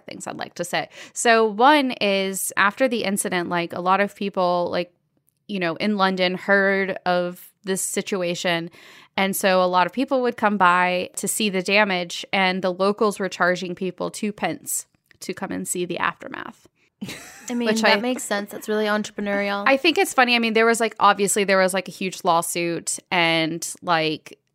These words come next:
Speaker 1: the brewery got a lot of money to, like, rebuild, and, like, I mean, they lost pretty much all of their product. And so, like, they got a lot of money, but none of the families did. So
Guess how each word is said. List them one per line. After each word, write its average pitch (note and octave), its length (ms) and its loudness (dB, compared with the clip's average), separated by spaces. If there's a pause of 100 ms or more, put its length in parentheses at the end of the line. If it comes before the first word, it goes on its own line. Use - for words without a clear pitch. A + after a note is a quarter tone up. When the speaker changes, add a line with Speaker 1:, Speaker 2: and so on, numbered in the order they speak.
(100)
Speaker 1:
the G3 320 0
brewery G#3 440 4
got A#3 160 4
a A#3 60 -2
lot A3+ 160 4
of A#3 80 -8
money A#3 280 0
to, - 140 -6
like, F3 180 -4
rebuild, G3+ 640 4
and, F3+ 300 -4
like, D#3+ 320 -4
I - 20 -8
mean, E3+ 200 -2
they E3 120 -2
lost E3 380 0 (360)
pretty F#3 180 0
much E3+ 180 0
all E3+ 160 2
of E3 80 -4
their D#3+ 140 2
product. E3 540 2 (300)
And F3+ 300 2
so, F#3+ 140 0
like, F3 180 0
they B3+ 120 6
got C4 180 6
a - 20 2
lot A#3 140 6
of G#3 60 0
money, G3+ 180 0
but F#3+ 120 -4
none F#3+ 100 0
of F#3 120 0
the F3+ 80 -4
families G3 480 -2
did. C4+ 220 2
So G3 600 4